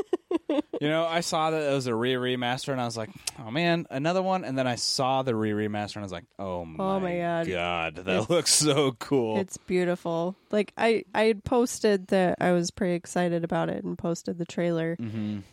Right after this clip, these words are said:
Speaker 2: And a friend of mine commented, like, "What is up with this game just, like, being remastered all the time?" I'm like, "It needs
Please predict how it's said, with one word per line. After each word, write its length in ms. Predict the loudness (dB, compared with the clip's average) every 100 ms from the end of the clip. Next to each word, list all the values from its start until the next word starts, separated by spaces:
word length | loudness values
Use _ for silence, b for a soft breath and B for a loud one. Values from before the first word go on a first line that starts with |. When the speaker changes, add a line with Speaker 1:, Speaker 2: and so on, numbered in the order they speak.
| _
Speaker 2:
And 420 | 0 2 2 0 -4
a 40 |
friend 220 | -4 -4
of 80 | 0
mine 240 | 0 -2
commented, 720 | -2 0 0 0 -2 -2 -4 -4
like, 320 | -6 -6 -2
"What 120 | 2
is 120 | 4
up 140 | 2 2
with 100 | 2
this 200 | 0 0
game 480 | 0 2 2 0 -4
just, 160 | -4
like, 160 | -4 -2
being 260 | -2 -2
remastered 640 | 0 0 2 0 0 -4 -2
all 120 | -2
the 60 | -2
time?" 280 | -4 -4
I'm 120 | -2 -2
like, 220 | -4 -2
"It 160 | -2 2
needs 480 | 2 0 -2 -10